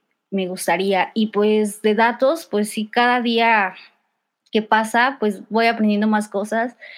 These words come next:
me sigue gustando como toda esa parte. Y además que es como la revolución, ¿no? Como que es como lo de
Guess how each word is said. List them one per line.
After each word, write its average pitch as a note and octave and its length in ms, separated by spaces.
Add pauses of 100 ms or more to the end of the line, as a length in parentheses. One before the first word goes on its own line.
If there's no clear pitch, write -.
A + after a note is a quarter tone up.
(200)
me G#3+ 140
sigue A3 760
gustando G#3+ 540
como G3 240
toda G3 220
esa A3 220
parte. G3+ 380 (800)
Y A3+ 100
además A#3+ 400
que C4+ 80
es B3+ 120
como C4 280
la G#3 160
revolución, F#3+ 1120
¿no? G3 140 (300)
Como F3+ 840 (360)
que A3+ 160
es A3+ 200
como B3+ 320
lo G3 300
de F#3 280